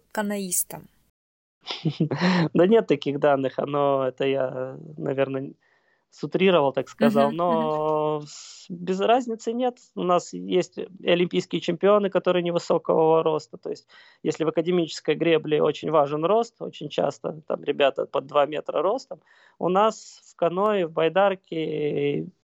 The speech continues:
Speaker 2: очень много исключений из этих правил. Конечно, изначально будет хорошо, если ребёнок придёт, там, длинные руки, высокий, это изначально будет его плюс, но всё сглаживается тем, как, усердием,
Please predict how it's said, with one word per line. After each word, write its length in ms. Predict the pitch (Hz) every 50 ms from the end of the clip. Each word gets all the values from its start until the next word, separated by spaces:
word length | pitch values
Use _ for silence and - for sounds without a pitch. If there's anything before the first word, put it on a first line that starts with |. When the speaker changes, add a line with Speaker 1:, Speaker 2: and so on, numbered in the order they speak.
| _ _ _ -
Speaker 2:
очень 220 | - - - 160 165
много 240 | 165 165 151 151
исключений 560 | 147 - - 165 156 - - 135 135 123 120 120
из 60 | -
этих 240 | 120 120 - - -
правил. 220 | - - - 127
Конечно, 640 | - - 165 165 165 190 202 185 151 - - 160 151 143
изначально 720 | 139 135 151 151 147 - 170 156 139 139 135 135 123 - _ _ _ _ _ _ _ _ _ _
будет 360 | - - - 160 147 147 -
хорошо, 380 | - 156 156 156 - - 170 143
если 340 | 135 127 - - 131 131 123 -
ребёнок 400 | 151 143 131 147 143 135 131 -
придёт, 320 | - 139 131 135 131 - - -
там, 240 | - 120 120 117 127
длинные 380 | 143 147 147 143 139 139 135 131
руки, 280 | 151 185 185 - 156 139
высокий, 540 | 135 131 - - 160 180 180 - - -
это 360 | 139 - - - - 127 123 - _ _ _ _ _ _ _ -
изначально 520 | 156 147 170 160 - 196 180 180 170 160
будет 300 | 151 165 165 160 151 -
его 180 | 160 156 165 160
плюс, 420 | - 180 160 156 147 - - -
но 1000 | 165 175 190 202 196 190 190 185 185 180 175 175 170 165 165 170 175 180 180 175 -
всё 220 | - - 202 196 180
сглаживается 640 | 175 180 196 196 190 180 180 170 170 165 - - 160
тем, 260 | - 196 202 196 185
как, 180 | - - 156 - - 147 147 160 -
усердием, 640 | 185 165 - - 202 202 190 165 151 156 143 131